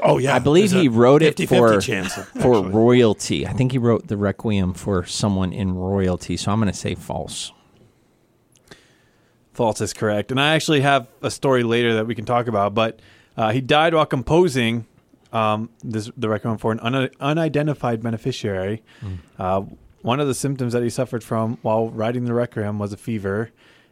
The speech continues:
Speaker 3: and this and the exhaustion may well have contributed to the idea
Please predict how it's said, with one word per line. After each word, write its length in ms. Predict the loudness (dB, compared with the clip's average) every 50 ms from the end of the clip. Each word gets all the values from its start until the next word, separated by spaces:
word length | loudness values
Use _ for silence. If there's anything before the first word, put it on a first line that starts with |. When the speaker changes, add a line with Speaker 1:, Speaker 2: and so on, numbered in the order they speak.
| _ _ -8 -4
Speaker 3:
and 280 | -2 -2 -2 -2 -2
this 260 | 0 0 0 0 -2 -2
and 100 | -2 -2
the 60 | -2
exhaustion 600 | -2 -2 0 0 0 0 0 0 -2 -2 0 0 0
may 160 | 2 2 2
well 200 | 2 2 2 2
have 120 | 0 -2 -2
contributed 580 | -4 -4 -2 0 0 0 0 0 0 -2 -2 -2
to 60 | -2
the 160 | 0 0 0
idea 520 | 0 0 0 0 2 2 2 2 0 -2